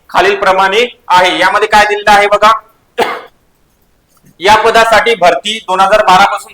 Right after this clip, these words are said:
झालेली नाहीये, त्यामुळे या पदासाठी पात्र असलेली सेविका गेली बारा वर्षे या भरतीची प्रतीक्षा करत आहे, वाट बघत आहे. दरम्यान त्यांचे वय वाढत गेले. आता त्या पात्रतेसाठीच्या वयोमर्यादेच्या पलीकडे गेल्या आहेत.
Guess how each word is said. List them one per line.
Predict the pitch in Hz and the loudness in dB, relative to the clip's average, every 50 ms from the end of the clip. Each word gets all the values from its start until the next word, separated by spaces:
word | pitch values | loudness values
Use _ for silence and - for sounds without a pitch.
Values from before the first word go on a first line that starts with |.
| 185 | -2
झालेली | 180 175 190 202 208 202 | -2 -2 -2 -6 -6 -6
नाहीये, | 202 202 196 196 202 214 226 - _ _ _ _ _ _ _ _ _ | -6 -6 -6 -8 -10 -12 -12 -14 _ _ _ _ _ _ _ _ _
त्यामुळे | 190 185 196 196 214 220 | -2 -2 0 0 0 2
या | 220 214 | 2 2
पदासाठी | 214 220 208 208 208 208 214 202 208 | 2 0 0 0 0 -2 -2 -4 -4
पात्र | 208 - 208 190 - 202 208 | -2 0 0 0 2 2 2
असलेली | 208 208 202 202 202 202 208 214 | 2 2 2 -2 -6 -6 -6 -8
सेविका | 208 - 196 190 190 202 202 226 214 180 - - - | -8 -6 -6 -4 -4 -4 0 2 2 2 2 0 -2
गेली | 175 185 180 208 214 214 - - _ _ _ _ _ | -2 -2 0 0 -2 -2 -6 -10 _ _ _ _ _
बारा | 143 151 165 180 202 208 208 | 0 2 2 4 4 4 4
वर्षे | 208 208 214 214 | 4 2 0 0
या | 208 208 196 | 0 0 0
भरतीची | - 175 175 - 202 196 202 202 | 0 -2 -4 -4 -8 -10 -10 -8
प्रतीक्षा | - - 185 185 202 202 208 214 | -6 -8 -6 -4 -4 -2 -2 -2
करत | 208 208 208 208 | -2 -2 0 2
आहे, | 208 202 202 208 | 2 2 2 2
वाट | 214 196 190 180 180 185 | 2 2 2 2 2 0
बघत | 185 202 202 202 | -2 -4 -4 -2
आहे. | - 202 202 202 214 214 _ _ _ _ _ _ _ | 0 0 0 0 -2 -6 _ _ _ _ _ _ _
दरम्यान | 160 180 185 190 208 214 208 | -2 -2 -2 0 0 -2 0
त्यांचे | 214 202 196 196 220 | 0 -2 0 0 0
वय | 208 185 196 202 | 2 2 2 4
वाढत | 202 202 202 202 196 190 | 4 2 0 -2 -2 -6
गेले. | 202 202 214 | -4 0 0
आता | 202 190 - 202 | 2 2 2 -2
त्या | 202 - 208 208 | -2 0 0 0
पात्रतेसाठीच्या | - - 180 - - 190 190 208 208 202 208 196 180 190 196 - - 220 220 185 - - - - - _ _ _ _ _ _ _ _ _ - 165 | 0 0 -2 -2 -2 -4 -4 -4 -6 -2 -2 -2 -2 -2 -6 -6 -2 0 2 2 2 0 -4 -10 -16 _ _ _ _ _ _ _ _ _ -4 0
वयोमर्यादेच्या | 175 185 190 208 214 208 208 208 208 214 208 202 214 | 0 2 2 2 2 2 2 2 2 2 0 -2 -2
पलीकडे | 202 202 196 190 196 208 214 | -2 -2 -6 -6 -6 -6 -6
गेल्या | 202 202 202 208 208 | -4 -2 0 2 2
आहेत. | 202 202 202 190 | 2 2 0 -2